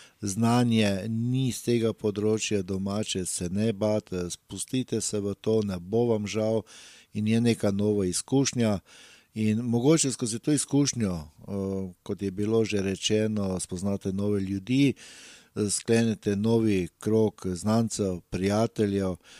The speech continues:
in, eh, seveda življenje je tudi lepše z temi novimi, eh, ljudmi in s temi novimi spoznanji in z vsem tem znanjem, ki ga dobite.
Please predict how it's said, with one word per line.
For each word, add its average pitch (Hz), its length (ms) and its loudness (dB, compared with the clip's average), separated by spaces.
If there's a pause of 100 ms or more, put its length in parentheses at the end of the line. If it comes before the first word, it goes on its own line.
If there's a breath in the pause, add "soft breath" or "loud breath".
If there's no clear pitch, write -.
(140 loud breath)
in, 110 400 2
eh, 104 140 -4
seveda 104 520 0
življenje 98 680 0
je 95 180 -4
tudi 101 480 -2
lepše 98 640 -2 (320)
z 92 460 -6 (400 soft breath)
temi 104 380 0
novimi, 107 560 2 (240)
eh, - 60 -12
ljudmi 101 680 -2 (360 loud breath)
in 101 80 -6
s - 80 -4
temi 110 300 2
novimi 101 480 -2
spoznanji 104 760 -2 (160)
in 95 240 -8
z 92 180 -6
vsem 107 300 -4
tem 101 220 -2
znanjem, 104 400 -2
ki 95 200 -6
ga 90 220 -6
dobite. 92 580 -10